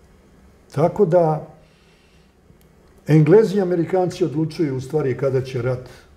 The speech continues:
Netanjahu više, po meni, on je do-, on se osokolio, on ovo mora da gura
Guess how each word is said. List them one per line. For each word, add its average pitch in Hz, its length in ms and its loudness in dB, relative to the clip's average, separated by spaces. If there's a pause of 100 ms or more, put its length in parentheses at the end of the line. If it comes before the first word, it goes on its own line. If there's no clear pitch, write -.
(280)
Netanjahu 127 680 -4
više, 127 400 -6 (520)
po 131 100 -14
meni, 127 280 -4
on 120 120 -4
je 117 60 -4
do-, 123 240 -6
on 139 140 -6
se - 140 -10
osokolio, 151 540 0
on 127 100 -2
ovo 147 220 -2
mora 180 220 0
da 147 100 -2
gura 185 340 2